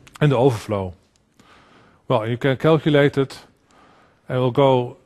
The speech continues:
more about that with the, uh, advection diffusion equation, but it's,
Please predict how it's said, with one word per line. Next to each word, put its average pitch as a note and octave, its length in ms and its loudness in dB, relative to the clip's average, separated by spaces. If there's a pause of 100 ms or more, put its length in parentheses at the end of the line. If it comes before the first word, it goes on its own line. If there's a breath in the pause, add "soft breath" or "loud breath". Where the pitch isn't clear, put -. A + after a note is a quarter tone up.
(100)
more C#3+ 260 0
about B2+ 360 2
that B2 340 -4
with A#2+ 160 -6
the, A2+ 340 -4
uh, G#2+ 140 -6
advection B2 440 -6
diffusion B2+ 520 -6
equation, A#2+ 560 -6
but G#2+ 120 -12
it's, G#2 200 -14